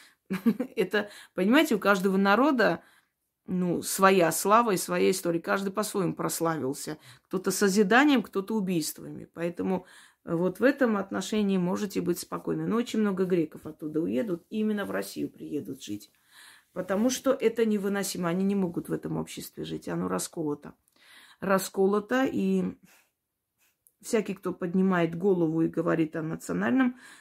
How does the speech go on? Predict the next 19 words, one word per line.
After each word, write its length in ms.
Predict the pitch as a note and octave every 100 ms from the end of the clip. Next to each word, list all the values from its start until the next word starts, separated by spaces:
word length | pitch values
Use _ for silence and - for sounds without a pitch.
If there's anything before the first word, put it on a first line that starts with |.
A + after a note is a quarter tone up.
| _
считается 560 | - F#3+ G3 F3 - E3+
националистом, 960 | E3+ E3+ F#3 E3+ D#3 F#3+ B3 - G3
считается 560 | E3+ - - E3+ - E3
ф-, 260 | - - - - - -
фашистом, 580 | F#3+ F#3 A#3 B3 -
еще 220 | E3+ E3+ F#3+
кем-нибудь. 680 | D#3+ D#3 E3 F3+ C#4 - - _ - - _
И 580 | - F#3+ F#3 F#3 F#3 - - -
это 260 | A#3+ C4+
не 180 | A#3+ B3
греки 800 | F#3 G#3 A#3+ G#3 - D#3+ D3+ - -
хотят 500 | E3 D#3+ D#3+ D3 -
так, 300 | D#3 D3 -
и 140 | D#3
не 180 | D3+ D#3
Греция 560 | E3 A3 A#3 - F3+
хочет 380 | E3 E3 - -
так. 200 | - -
Это 360 | A3+ A3 G#3+